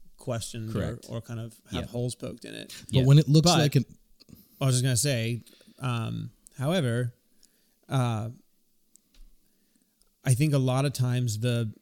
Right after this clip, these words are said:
Speaker 1: the message that comes from a pulpit, if it tends to be more self-helpy,
Speaker 2: Mm-hmm.
Speaker 1: um,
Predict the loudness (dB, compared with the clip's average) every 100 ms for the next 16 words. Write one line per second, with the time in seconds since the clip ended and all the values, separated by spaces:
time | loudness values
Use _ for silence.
0 | -8 -4 -2 0 -2 -2 -2 -4 -6 -8
1 | -6 -4 -4 -6 -6 -6 -10 -8 -8 -6
2 | -8 -8 -8 -6 -4 -2 -4 -2 -2 -2
3 | -4 -2 -2 -2 -4 -6 -6 -6 -6 -8
4 | -6 -4 -4 -6 _ _ _ -4 -2 -2
5 | -4 -6 -6 -8